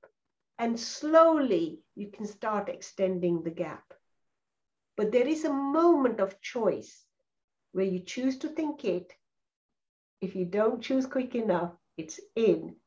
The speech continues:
and then you gotta think it. <laughs> It's something everybody should try. Next time a thought comes in, don't think, "Ah, the thought's coming in, I've got no choice."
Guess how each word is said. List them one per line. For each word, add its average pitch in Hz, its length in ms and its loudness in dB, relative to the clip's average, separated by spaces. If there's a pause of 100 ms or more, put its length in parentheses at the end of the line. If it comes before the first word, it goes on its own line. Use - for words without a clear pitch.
(160)
and 165 220 -6
then 202 220 8
you 202 160 2
gotta 175 320 2
think 185 360 -4
it. - 260 -4 (460)
<laughs> - 600 -8 (2000)
It's 220 140 -2
something 330 320 6
everybody 269 460 8
should - 240 -4
try. 180 480 4 (260)
Next 220 220 -6
time 214 180 2
a 202 60 2
thought - 320 2
comes 202 200 2
in, 196 120 6
don't 277 220 8
think, 285 200 2
"Ah, 254 260 6
the 226 80 -4
thought's 262 320 6
coming 240 280 -4
in, 233 120 -2
I've 226 200 2
got 240 180 0
no 190 180 2
choice." 226 400 -4